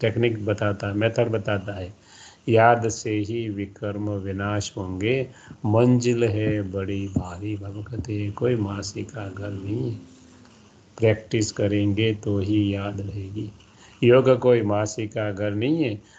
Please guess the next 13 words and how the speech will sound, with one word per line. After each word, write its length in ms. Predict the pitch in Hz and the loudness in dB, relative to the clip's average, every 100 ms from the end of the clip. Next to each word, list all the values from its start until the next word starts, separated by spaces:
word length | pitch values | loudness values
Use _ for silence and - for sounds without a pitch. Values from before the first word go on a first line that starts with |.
| _ | _
मनुष्यों 520 | 113 123 139 139 135 131 | 0 4 2 2 0 2
ने 160 | 127 | 0
तो 220 | 123 123 | 0 0
बाप 380 | 107 101 107 107 | 0 0 -2 -2
का 280 | 104 113 107 | -4 -4 -2
नाम 400 | 101 98 104 107 | -2 -4 -2 -2
ही 240 | 107 110 | 0 0
प्राय 440 | 104 104 98 98 95 | -2 -4 -4 -4 -6
लोप 320 | 92 110 110 | -4 -2 -2
कर 200 | - 113 | -8 -14
दिया 500 | 95 107 104 - - _ _ _ _ _ _ - | -14 -14 -16 -18 -20 _ _ _ _ _ _ -6
है 180 | 165 | -4
ना। 60 | 175 | -4